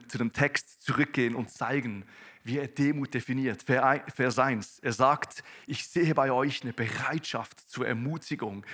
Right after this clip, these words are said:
und zu liebevollem Trost." Was er hier macht, ist, er zeigt, es ist was gegen außen gewendet. Nicht was, was so auf mich fokussiert ist, sondern ich wende mich gegen außen. Ich bin bereit zur Ermutigung, zu liebevollem Trost.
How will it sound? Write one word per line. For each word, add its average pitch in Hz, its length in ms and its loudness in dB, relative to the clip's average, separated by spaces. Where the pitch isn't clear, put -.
und 131 140 -12
zu 123 140 -10
liebevollem 131 520 -8
Trost." - 540 -8
Was - 140 -4
er 139 60 -6
hier 143 140 2
macht, 151 240 -2
ist, - 140 -10
er 131 140 -12
zeigt, 127 420 -6
es - 100 -10
ist - 180 -6
was 151 180 -6
gegen 127 340 -6
außen 160 460 -2
gewendet. 113 580 -8
Nicht 190 240 0
was, 196 280 2
was - 180 -6
so - 120 0
auf 143 220 -6
mich 170 300 2
fokussiert - 720 -6
ist, 120 180 -6
sondern 123 360 -4
ich 127 220 -10
wende 170 260 2
mich 175 160 -4
gegen 147 220 0
außen. 147 360 2
Ich - 140 -4
bin 139 140 -2
bereit 156 440 0
zur - 240 -2
Ermutigung, 147 600 0
zu - 140 -8
liebevollem 151 460 0
Trost. 139 440 0